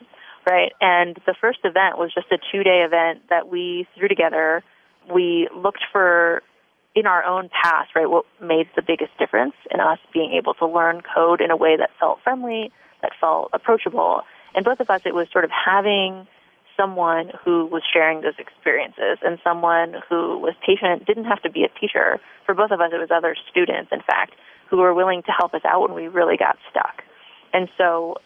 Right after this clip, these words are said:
one of the key things that we did for Code With Me, even right at the beginning, is that for every two students, we had one mentor who would sit with you. And by then, luckily, the two of us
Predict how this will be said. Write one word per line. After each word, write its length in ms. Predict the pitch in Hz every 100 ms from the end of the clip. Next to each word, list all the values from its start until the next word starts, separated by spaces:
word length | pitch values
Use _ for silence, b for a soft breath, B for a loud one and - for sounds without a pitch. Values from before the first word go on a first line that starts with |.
| -
one 140 | 196 196
of 80 | 175
the 80 |
key 340 | - - 190 190
things 240 | 180 170
that 120 | 170 165
we 100 | 165
did 220 | 170 165
for 80 | 185
Code 200 | - 220
With 120 | 196
Me, 360 | 175 165 165 -
even 220 | 190 185
right 160 | 170 -
at 100 | 170
the 80 | -
beginning, 560 | 170 175 165 160 160 -
is 140 | 160
that 160 | 156 -
for 80 |
every 180 | 185 196
two 220 | - 170 165 -
students, 400 | 160 147 151 147 - b b b
we 80 | 175 156
had 140 | 160
one 340 | 156 170 165
mentor 540 | 160 160 - 180 - 196 b b b -
who 100 | 170
would 140 | 156 -
sit 120 | 170
with 120 | - -
you. 160 | - - 208 -
And 460 | 180 170 165 165 208 - _ -
by 200 | 185 180
then, 360 | 196 220 185 175
luckily, 380 | 175 - 180 165
the 100 | 165
two 100 | 185
of 100 | 165
us 120 | 160